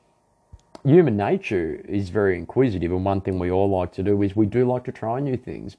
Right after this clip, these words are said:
but you have to keep in mind not everything's gonna be for you. Um, as a beginner submissive, you're probably very afraid to venture too far out of your bubble and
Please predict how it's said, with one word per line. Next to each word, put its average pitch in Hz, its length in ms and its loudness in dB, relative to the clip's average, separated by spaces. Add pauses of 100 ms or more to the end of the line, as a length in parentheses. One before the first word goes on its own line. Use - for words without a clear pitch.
but 104 260 -4
you 117 140 0
have 160 160 -2
to - 60 -8
keep 151 200 -2
in 127 120 0
mind 110 360 0
not 107 300 -2 (320)
everything's 117 400 2
gonna 107 180 -2
be 101 200 2
for 98 140 -10
you. 92 340 -2 (480)
Um, 92 400 -2 (500)
as 98 220 2
a - 20 2
beginner 98 400 4
submissive, 117 640 -2
you're 110 80 -2
probably 117 240 -2
very 107 240 0
afraid 107 500 -4
to 104 160 -2
venture 113 440 -2
too 135 200 0
far 127 160 -4
out 123 40 -2
of 120 60 0
your 120 100 2
bubble 127 420 -2
and 107 440 -4